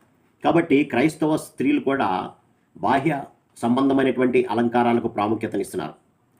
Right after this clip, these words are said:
ఓ మేకప్లు కొట్టుకోవటం, లేదంటే సరైనటువంటి వస్త్రధారణ లేకుండా చేస్తున్నారు. క్రైస్తవ స్త్రీలు ఇతర స్త్రీలకు ఒక మాదిరికరమైనటువంటి స్థితిలో ఉండాలి.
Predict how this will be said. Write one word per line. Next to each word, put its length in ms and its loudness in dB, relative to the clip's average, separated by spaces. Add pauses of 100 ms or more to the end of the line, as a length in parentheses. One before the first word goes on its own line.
(340)
ఓ 200 4
మేకప్లు 460 2
కొట్టుకోవటం, 540 2 (300)
లేదంటే 580 2 (260)
సరైనటువంటి 640 0
వస్త్రధారణ 800 0 (500)
లేకుండా 540 2 (160)
చేస్తున్నారు. 540 -4 (600)
క్రైస్తవ 460 0
స్త్రీలు 680 2
ఇతర 420 -2
స్త్రీలకు 520 0
ఒక 260 0
మాదిరికరమైనటువంటి 1080 0
స్థితిలో 300 -2
ఉండాలి. 340 0